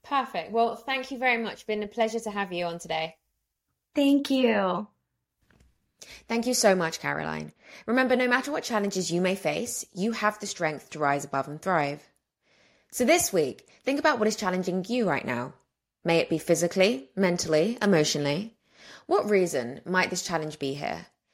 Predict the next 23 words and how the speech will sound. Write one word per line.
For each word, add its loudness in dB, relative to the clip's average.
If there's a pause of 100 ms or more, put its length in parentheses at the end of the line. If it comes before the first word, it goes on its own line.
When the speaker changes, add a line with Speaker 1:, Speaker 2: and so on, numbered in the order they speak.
(160)
Speaker 1:
Is -2
there 8
a 6
different 0
way 6
that -2
you -2
could -8
be 0
responding? 0 (520)
Can 6
you 4
turn 0
this -2
challenge 0
into -4
an -2
opportunity? -2 (840)
When 4
things 2
get 0
hard, -2 (320)
usually 0